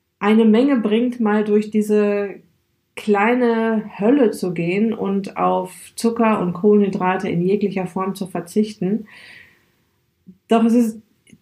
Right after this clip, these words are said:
trotzdem immer wieder spannend für mich zu sehen, wie gut es funktioniert und wie klasse auch so eine Gruppe sich unterstützt und motiviert und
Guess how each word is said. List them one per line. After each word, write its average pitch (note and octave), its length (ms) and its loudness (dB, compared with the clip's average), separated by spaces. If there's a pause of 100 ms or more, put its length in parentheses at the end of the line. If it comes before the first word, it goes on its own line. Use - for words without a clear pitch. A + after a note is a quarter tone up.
(160)
trotzdem C#4+ 460 -2
immer C#4+ 280 0
wieder A3+ 180 2
spannend B3+ 400 0
für G#3 120 0
mich G3+ 220 -4
zu F#3+ 140 -4
sehen, G#3 600 2
wie F#3 560 0
gut C#4 260 2
es F3 160 -6
funktioniert F3 720 -4
und F#3+ 440 -6
wie B3+ 320 2 (420)
klasse A3+ 580 0
auch G#3+ 120 2
so G#3 100 -6
eine F#3+ 180 -4
Gruppe F#3+ 800 0 (720)
sich A#3 640 -2
unterstützt A#3 880 0
und G#3 320 0
motiviert A3 800 0
und G#3 300 -2